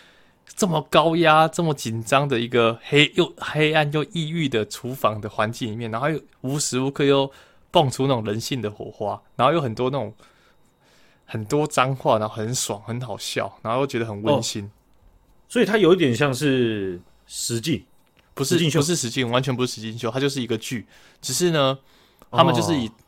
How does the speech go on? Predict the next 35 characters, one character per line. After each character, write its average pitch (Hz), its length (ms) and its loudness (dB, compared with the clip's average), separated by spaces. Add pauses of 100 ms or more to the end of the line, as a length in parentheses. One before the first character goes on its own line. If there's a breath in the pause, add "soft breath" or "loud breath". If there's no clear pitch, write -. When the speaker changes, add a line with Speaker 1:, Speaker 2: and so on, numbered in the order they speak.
(220)
Speaker 1:
嗯， 113 400 0
第 220 200 0
一 214 40 -2
季 196 200 -2
是 156 240 -4
经 147 200 -6
营 117 120 -6
一 - 20 -8
间 120 160 -4
餐 110 180 -6
厅， 107 220 -8
然 107 100 -2
后 123 80 0
第 139 200 -4
二 135 40 2
季 135 220 0
我 110 60 -2
就 127 120 0
先 123 160 -2
不 113 80 -6
报， 113 200 0
反 120 200 2
正 170 200 0
总 110 180 -4
之 127 140 -6
呢， 135 120 -2
就 127 140 -4
是 131 80 -2
围 110 160 2
绕 123 180 6
着 110 140 -2
一 113 60 -4
间 110 260 -6
餐 110 260 -2
厅 107 240 -8